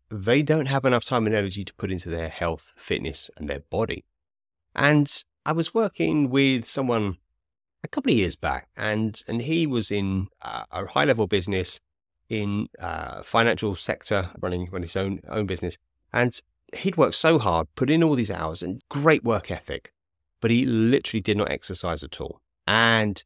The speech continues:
the classic, getting north of forty, some weight gain, tiredness, sleep issues, heightened stress, heightened anxiety,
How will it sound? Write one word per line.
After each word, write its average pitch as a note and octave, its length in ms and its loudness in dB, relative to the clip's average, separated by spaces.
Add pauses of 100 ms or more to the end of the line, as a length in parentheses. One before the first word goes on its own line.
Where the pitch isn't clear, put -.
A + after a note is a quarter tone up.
(160)
the F#2+ 100 -6
classic, - 680 -2
getting F2+ 460 -4
north G2+ 260 -2
of G#2 80 -8
forty, G2 500 -2 (320)
some F#2+ 220 -6
weight G2+ 260 -4
gain, G2+ 480 0 (560)
tiredness, G#2+ 640 4
sleep - 280 -2
issues, G#2 840 -2
heightened G2+ 600 0
stress, G#2+ 500 0
heightened G2+ 300 -6
anxiety, G2+ 540 -6